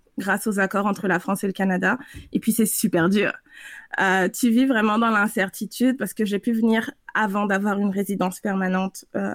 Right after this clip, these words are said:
en permis de travail. Euh, et puis, c'est à double tranchant parce que, bah, t'es là,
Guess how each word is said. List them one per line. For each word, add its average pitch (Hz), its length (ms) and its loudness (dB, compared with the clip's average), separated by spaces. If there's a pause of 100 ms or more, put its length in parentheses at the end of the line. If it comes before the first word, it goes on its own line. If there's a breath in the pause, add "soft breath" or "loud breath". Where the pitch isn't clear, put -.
(140)
en 202 120 0
permis 196 260 2
de 185 60 -6
travail. 190 460 2 (800 soft breath)
Euh, 190 320 4 (120)
et 208 120 0
puis, - 380 -2 (360)
c'est 254 180 0
à 226 120 2
double 294 280 2
tranchant 233 480 0
parce 202 260 -2
que, 208 360 0 (140)
bah, 226 160 2
t'es 226 200 2
là, 175 260 2